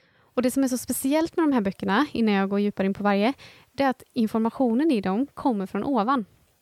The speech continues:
M M skriver ner informationen som han får från medkännandets ande, som han har hört sedan han var fyra år. Och om du läser de här böckerna, alltså du kommer märka det.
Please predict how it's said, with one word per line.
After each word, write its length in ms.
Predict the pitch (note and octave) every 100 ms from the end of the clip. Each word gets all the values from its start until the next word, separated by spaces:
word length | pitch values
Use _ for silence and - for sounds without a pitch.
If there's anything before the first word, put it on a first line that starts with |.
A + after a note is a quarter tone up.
| _ -
M 140 | B3
M 100 | A3+
skriver 300 | - C4 C4
ner 240 | C4+ D4
informationen 800 | D#4 D4 D#4 D4 G#3+ G3 G3 B3
som 200 | D#4 A3+
han 200 | A3 G3
får 380 | G3+ G3+ G3+ D4 - -
från 160 | A#3 A3+
medkännandets 680 | G#3+ - G3 G3 G3 G3 -
ande, 300 | A3 G#3 D#4+ - - - -
som 160 | - G#3+
han 100 | G#3
har 140 | G#3
hört 100 | G#3+
sedan 160 | - G#3+
han 140 | G#3
var 80 | G3+
fyra 360 | - A3 G3+ F#3+
år. 220 | G#3+ D#4 _ _ - -
Och 260 | - -
om 120 | A#3+
du 80 | A#3+
läser 440 | C4+ B3+ A#3+ - F#4
de 60 |
här 60 | A#3
böckerna, 460 | F#3+ - F#3+ G#3+ D4 - _ -
alltså 180 | - -
du 80 | A#3
kommer 220 | F4+ A#3
märka 420 | A#3 A#3 - F4
det. 180 | D#4